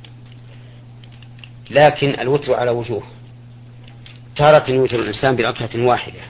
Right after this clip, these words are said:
وتارة يوتر بثلاث ركعات، وه-، وهذا الوجه لك أن تصلي فيه ركعتين وتسلم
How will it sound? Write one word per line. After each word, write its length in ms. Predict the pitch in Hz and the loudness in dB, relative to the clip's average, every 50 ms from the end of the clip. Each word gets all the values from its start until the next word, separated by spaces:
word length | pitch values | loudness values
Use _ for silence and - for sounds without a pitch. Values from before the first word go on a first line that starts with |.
| - - - - - - - - - - - - - - - - - - - | -20 -20 -20 -20 -20 -20 -20 -20 -20 -20 -20 -20 -20 -20 -20 -20 -18 -8 -8
وتارة 460 | 117 113 - 143 143 139 135 - 117 | -6 -2 4 4 4 4 4 0 -2
يوتر 360 | 123 131 135 - 123 110 117 | -2 -2 -2 -2 -2 -4 -2
بثلاث 420 | 117 127 - - 123 135 131 131 123 | -2 -4 -4 0 2 2 2 2 0
ركعات، 520 | 110 110 110 - 101 95 98 - - - - - - - - - - - - - - - - - - - - - - - - - - - - - - - - - - - - - - - - - - - | -4 -4 -4 -4 -8 -8 -8 -12 -14 -20 -20 -20 -20 -20 -20 -20 -20 -20 -20 -20 -20 -20 -20 -20 -20 -20 -20 -20 -20 -20 -20 -20 -20 -20 -20 -20 -20 -20 -20 -20 -20 -20 -20 -20 -20 -20 -20 -20 -14 -6
وه-، 460 | 113 120 120 127 120 120 - - - | -4 -2 0 2 2 2 0 -2 -2
وهذا 280 | 120 120 113 123 131 117 | -2 -2 0 2 0 0
الوجه 320 | 110 117 139 151 - - - - - - - - - - - - - - - - - - - | 0 0 -2 -2 -2 -6 -12 -14 -20 -20 -20 -20 -20 -20 -20 -20 -20 -20 -20 -20 -20 -10 -2
لك 200 | 127 139 - 147 | -2 -2 0 0
أن 180 | 113 113 131 127 | -2 0 -2 -4
تصلي 420 | - - 123 120 117 117 117 113 | -6 -8 -8 -6 -4 -4 -4 -2
فيه 180 | 113 127 120 113 | -2 -2 -2 -2
ركعتين 440 | 117 110 - 101 104 123 127 120 | -4 -8 -8 -10 -6 -4 -4 -2
وتسلم 560 | 117 107 110 - - 135 131 139 147 165 175 | -2 -6 -8 -8 -6 -6 -6 -4 -4 -6 -8